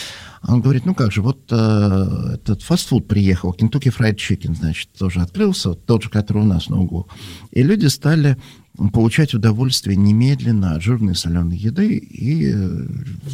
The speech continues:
в среднесрочной перспективе становиться чрезвычайно болезненными, полными, там, некрасивыми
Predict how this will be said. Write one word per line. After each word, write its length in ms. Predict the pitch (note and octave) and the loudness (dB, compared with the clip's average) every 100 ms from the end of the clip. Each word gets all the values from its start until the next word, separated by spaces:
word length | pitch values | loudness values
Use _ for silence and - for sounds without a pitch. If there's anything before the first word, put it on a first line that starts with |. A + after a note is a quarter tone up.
| - | -10
в 100 | - | -4
среднесрочной 680 | - D#3+ G#2+ - A2+ - A2 | 0 2 2 2 0 0 -2
перспективе 580 | A#2+ - - - G#3+ D#3 | -4 -8 -10 -4 0 0
становиться 640 | - G#2+ A#2 D#3 - - - - - - | 0 2 2 0 0 -2 -4 -20 -20 -6
чрезвычайно 580 | - A2+ A#2 - C#3+ C3+ | 0 2 2 2 2 2
болезненными, 760 | G2+ B2 D#3+ D3 C3 A#2+ A2 | 2 2 2 2 2 4 4
полными, 560 | G2+ - B2+ B2+ A#2 G2 | 2 0 2 4 4 2
там, 200 | E2 E2 | -2 -6
некрасивыми 720 | E2 F#2 F#2+ - A#2+ G2 E2+ | -6 -4 -4 -4 -2 -2 -2